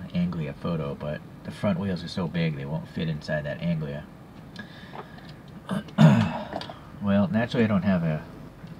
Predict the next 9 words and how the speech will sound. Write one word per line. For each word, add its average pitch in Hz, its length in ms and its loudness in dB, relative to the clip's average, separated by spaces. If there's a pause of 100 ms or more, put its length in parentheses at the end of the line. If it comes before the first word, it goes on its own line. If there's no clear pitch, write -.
(320)
cartoon 95 420 2
figure 95 400 2
of 78 120 -2
Harry 87 300 -2
Potter, 87 500 0 (560)
since - 240 -12
I'm 101 120 -2
not 95 240 2
a 82 260 0